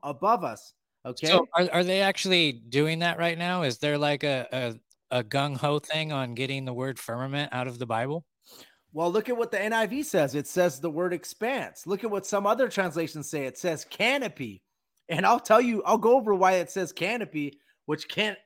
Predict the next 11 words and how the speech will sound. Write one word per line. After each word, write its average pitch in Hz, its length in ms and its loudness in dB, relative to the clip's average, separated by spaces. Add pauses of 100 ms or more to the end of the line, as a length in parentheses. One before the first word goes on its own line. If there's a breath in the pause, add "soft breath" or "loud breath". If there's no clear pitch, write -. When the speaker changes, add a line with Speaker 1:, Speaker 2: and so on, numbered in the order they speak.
(160)
Speaker 1:
cannot 202 360 -2
be 160 120 -6
true. 117 380 -10 (840)
Okay, 165 240 -2
that's 165 260 -2
canopy 180 480 -4
is 143 140 -6
cannot 170 380 -2
be 156 120 -4
true, 151 320 -2
okay? 143 340 -6